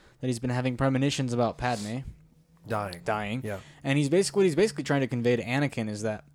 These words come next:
Speaker 1: he's not saying it directly in this scene yet, but he's saying the only way to really, um, connect with the power to save the ones you love from dying is to utilize the dark side. And he's just kind of throwing it in there. You know, he's not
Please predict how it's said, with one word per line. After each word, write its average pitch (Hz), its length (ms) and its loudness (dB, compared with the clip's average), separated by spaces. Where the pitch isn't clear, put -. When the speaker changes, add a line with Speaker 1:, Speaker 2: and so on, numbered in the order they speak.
Speaker 1:
he's 175 140 -2
not 151 180 2
saying 143 240 4
it 120 80 -4
directly 127 460 0
in 120 140 -2
this 123 120 -2
scene 127 380 -2
yet, 123 340 -2
but 127 160 -2
he's 120 140 -4
saying 131 480 0
the 127 140 2
only 151 200 4
way 139 200 6
to 123 80 2
really, 127 540 2
um, 110 500 -2
connect 131 340 0
with 117 100 -6
the 113 60 -8
power 131 360 2
to 113 120 -8
save 143 480 2
the 143 80 -6
ones 127 240 -4
you 117 60 -4
love 127 200 2
from 110 120 -10
dying 139 460 0
is 127 140 -8
to 117 100 -6
utilize 113 640 0
the 113 80 -12
dark 120 220 -2
side. 90 260 -12
And 180 100 0
he's 185 80 2
just - 180 -4
kind 269 160 0
of 226 80 0
throwing 202 300 4
it 147 80 4
in 127 120 2
there. 95 140 -8
You 120 80 -8
know, 127 120 -2
he's 135 140 -4
not 170 260 -4